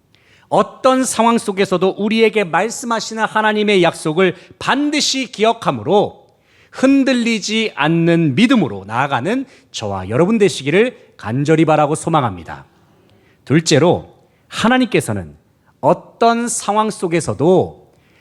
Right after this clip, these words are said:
자기 백성의 아버지가 되신다 말씀하고 있습니다. 이십육 절을 함께 같이 읽어보도록 하겠습니다.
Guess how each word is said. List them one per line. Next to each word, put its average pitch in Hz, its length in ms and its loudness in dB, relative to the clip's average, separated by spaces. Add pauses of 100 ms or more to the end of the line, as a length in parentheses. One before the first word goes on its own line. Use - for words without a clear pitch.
(160)
자기 208 420 -2
백성의 214 600 0
아버지가 240 800 2
되신다 220 440 -2
말씀하고 170 480 -2
있습니다. 85 560 -8 (800)
이십육 165 440 2
절을 139 200 2
함께 123 500 0
같이 120 360 -2
읽어보도록 101 520 -4
하겠습니다. 82 560 -16